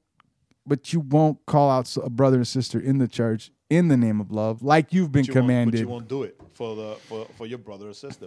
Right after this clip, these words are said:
Speaker 1: So, yeah.
Speaker 2: Instead, you would point the finger and call them out
Speaker 1: <clears throat> Call 'em out
Speaker 2: on Twitter,
Speaker 1: on Instagram,
Speaker 2: on Facebook,
Speaker 1: on Facebook,
Speaker 2: <laughs>
Speaker 1: on Weibo.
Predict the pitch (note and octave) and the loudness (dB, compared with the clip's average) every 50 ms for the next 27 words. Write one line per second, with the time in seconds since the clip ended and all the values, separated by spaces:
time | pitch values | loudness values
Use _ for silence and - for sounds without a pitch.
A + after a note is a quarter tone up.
0 | - - - C3+ B2 A#2+ A2+ G#2 G#2+ A2 G#2+ F#2+ - A#2+ - - C#3+ C#3+ C#3 B2+ | -14 -4 0 2 4 4 2 0 -2 -6 -6 -6 -8 -10 -10 -6 -4 -4 -4 -4
1 | - - B2 A#2+ B2+ C3 B2+ A2+ G2+ - - C3 B2 - - - - D3+ D3 C3+ | -8 -12 -12 -10 -8 -8 -8 -10 -12 -16 -14 -14 -14 -14 -16 -18 -14 -14 -12 -12
2 | A#2+ A2+ A2 - - C3 B2+ A#2+ A#2 A2+ A#2+ A#2 G2 - _ _ _ - - C3+ | -14 -16 -16 -16 -12 -12 -10 -10 -10 -10 -12 -12 -12 -14 _ _ _ 2 2 2
3 | A#2+ - B2 A2+ G#2+ G#2+ A#2 A#2+ G#2+ F#2 D#2 - - - G#2 G2 - - B2+ A2 | 4 4 4 4 4 2 2 0 0 0 -4 -8 -12 -12 -12 -12 -6 -6 -6 -6
4 | G#2 F#2 E2 F2 - - _ - - - - _ _ _ - _ _ - - - | -6 -10 -14 -18 -20 -20 _ -20 -20 -20 -20 _ _ _ -20 _ _ -20 -20 -20
5 | - - _ _ _ _ _ _ - G#2 G#2+ G#2+ A2 A2 G#2 - - G#2+ G2 G#2+ | -20 -20 _ _ _ _ _ _ -8 -4 0 2 2 0 0 -2 -6 -4 -2 -2
6 | G2+ G2+ G2 G2 G2 - - - - - - - - - A#2 G#2 - - A#2+ A2 | -2 -2 -4 -8 -10 -14 -18 -20 -20 -20 -20 -20 -14 -14 -14 -14 -12 -12 -12 -12
7 | G#2 F2+ F2+ G2 F#2 - _ _ _ - - G#2+ G#2+ G#2 - - A2 G#2+ G#2+ G2+ | -12 -12 -16 -18 -18 -18 _ _ _ -14 -8 -6 -6 -6 -4 -2 -2 -2 -2 -4
8 | F#2 G2 G#2 G2+ F2+ D#2+ - - - - - - - G#3+ G3 - - G#3+ G#3+ - | -4 -4 -4 -4 -4 -6 -8 -12 -12 -12 -12 -8 -4 -4 -4 -4 -2 -6 -6 -6
9 | - - G#3+ G3+ A#2 A2+ A2 A#2 A#2+ A#2+ A2 A2 G#2+ G2+ F2+ G#2 | -6 -6 -4 -2 -2 0 0 2 0 0 0 -2 -4 -4 -6 -8